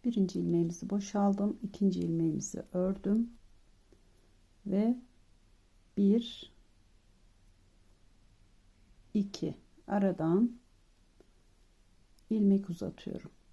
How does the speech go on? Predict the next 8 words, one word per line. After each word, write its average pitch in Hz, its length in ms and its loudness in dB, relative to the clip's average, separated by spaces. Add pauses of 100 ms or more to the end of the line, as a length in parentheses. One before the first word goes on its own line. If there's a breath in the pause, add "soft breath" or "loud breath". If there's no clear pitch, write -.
(360)
İki 208 280 -4
örüyorum. 208 600 2 (760 soft breath)
Bir, 208 580 0 (2000)
iki 202 540 0 (1200)
ve 208 340 2 (500)
bir, 214 500 2 (1700)
iki. 196 500 -6 (4000)
Tekrar 214 760 -6